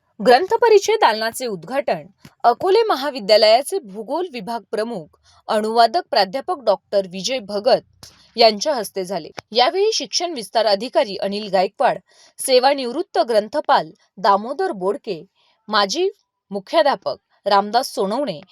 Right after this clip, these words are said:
यांनी विद्यार्थ्यांना मार्गदर्शन केले. शालेय व्यवस्थापन समिती अध्यक्ष डॉक्टर अशोक काळे, मुख्याध्यापक मारुती बांगर, आबा बोडके, सचिन बोडके आदी मान्यवर देखील उपस्थित होते.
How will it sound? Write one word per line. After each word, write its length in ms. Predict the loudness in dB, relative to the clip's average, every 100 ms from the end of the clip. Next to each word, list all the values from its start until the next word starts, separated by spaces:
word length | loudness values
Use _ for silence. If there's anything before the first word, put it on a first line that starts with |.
| _ 2
यांनी 260 | 2 4
विद्यार्थ्यांना 600 | 0 2 0 0 -4 -2
मार्गदर्शन 640 | 0 2 2 0 -2 -6 -8
केले. 200 | -10 -10 -16 _ _ _ _ _ _ _ _ _ _ _ _ _
शालेय 360 | 2 4 2 2
व्यवस्थापन 640 | 2 2 0 -2 -2 -8
समिती 440 | -8 -8 -10 -10
अध्यक्ष 560 | -4 -4 -2 -4 -4 -4 -4 -6 _ -2
डॉक्टर 460 | 2 2 _ -4
अशोक 400 | -2 -2 -4 -8 0
काळे, 360 | 0 0 -4 -14 _ _ _
मुख्याध्यापक 680 | -10 -8 -2 0 2 0 -2
मारुती 440 | 0 0 0 -6 -2
बांगर, 440 | 0 2 2 2 0 _ _ _ _
आबा 300 | 2 4 4
बोडके, 520 | 2 0 -6 -8 -14 -12
सचिन 440 | -10 -8 -8 -8
बोडके 420 | -6 -6 -6 -12 -2
आदी 220 | -2 -2
मान्यवर 440 | -6 -6 -6 -6 -4
देखील 300 | -6 -4 -10
उपस्थित 420 | -4 -4 -4 -8
होते. 240 | -10 -12